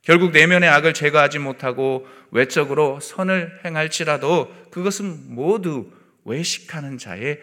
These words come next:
불과한 것이죠. 그렇게 바리새인들은 외부의 악은 제거했을지는 몰라도 내부의 악을 제거하지 못해서 예수님을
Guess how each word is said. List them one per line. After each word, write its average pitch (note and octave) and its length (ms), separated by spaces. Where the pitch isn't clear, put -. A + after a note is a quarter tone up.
불과한 G#2 480
것이죠. - 440
그렇게 D#3 760
바리새인들은 B2+ 1120
외부의 C#3 520
악은 B2+ 320
제거했을지는 B2+ 1040
몰라도 B2 800
내부의 A2 400
악을 G2 240
제거하지 G2+ 640
못해서 G2+ 580
예수님을 G#2 640